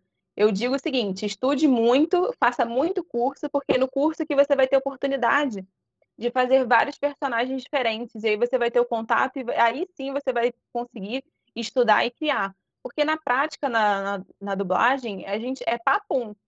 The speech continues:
É, chegou, entendeu o personagem, tem dois minutos pra entender e gravou. Então, não é ali que você vai estudar, sabe? Você tem que entrar no mercado de trabalho com o seu trabalho de ator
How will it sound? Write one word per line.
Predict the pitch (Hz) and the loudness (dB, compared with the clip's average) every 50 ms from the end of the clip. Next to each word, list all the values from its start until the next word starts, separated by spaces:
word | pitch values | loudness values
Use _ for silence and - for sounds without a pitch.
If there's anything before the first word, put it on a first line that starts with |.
| _ _ _ - | _ _ _ -6
É, | - 220 | -6 -6
chegou, | 214 - - 247 226 202 202 226 247 294 339 392 - - | -4 0 0 0 2 2 4 4 6 6 4 2 -2 -8
entendeu | 247 247 233 254 226 233 247 294 | -6 -4 -4 -2 2 4 4 4
o | 285 | 4
personagem, | 302 320 - - 269 233 226 233 247 277 285 285 285 269 | 2 -4 -4 -4 -2 0 2 2 2 0 -2 -6 -6 -4
tem | 285 247 240 | -4 -4 0
dois | 220 240 302 359 | 2 0 0 0
minutos | 370 302 262 277 277 - | 0 -2 -2 -2 -4 -4
pra | - 294 | -2 -2
entender | 269 269 - 254 233 220 214 226 247 294 339 - | -2 0 -2 -4 -2 0 4 4 6 4 4 0
e | - 269 | -4 -4
gravou. | 269 311 339 427 415 320 277 233 214 208 - _ _ _ _ _ _ _ _ _ _ _ _ _ _ - | -2 0 0 0 0 4 4 4 4 2 -6 _ _ _ _ _ _ _ _ _ _ _ _ _ _ -14
Então, | 220 240 233 - 262 262 302 339 330 311 294 | -10 -8 -2 0 2 4 4 4 2 0 -2
não | 254 254 254 269 | -2 -4 -2 -2
é | 311 | -2
ali | 427 480 415 339 - | 0 0 0 -2 -2
que | - | -2
você | - 302 262 | -2 -2 0
vai | 247 226 233 | 0 0 -2
estudar, | - - 233 190 196 - 185 220 _ | -2 -4 -2 0 0 0 -2 -2 _
sabe? | - 214 208 208 214 | 0 2 2 0 -2
Você | - 233 | -10 -12
tem | 202 - 226 247 | -10 -8 -10 -10
que | - - 262 262 | -8 -6 -6 -6
entrar | 247 254 254 - 240 247 285 | -4 -6 -6 -4 -2 -2 -2
no | 302 | -2
mercado | 285 311 294 - 247 233 220 226 | -4 -4 -4 -2 -2 -2 -2 -4
de | 226 - | -8 -10
trabalho | - 208 190 185 196 202 247 277 277 247 233 | -8 -6 -4 -2 0 0 2 0 0 -2 -4
com | - 226 | -6 -8
o | 240 - - | -8 -6 -4
seu | 247 240 | -4 -2
trabalho | 247 - 254 226 214 240 247 269 294 | -2 -2 -2 0 2 2 0 0 -2
de | 240 262 254 | -4 -2 -2
ator | 254 254 - - 269 302 339 | -2 -2 -2 -2 -2 -2 -2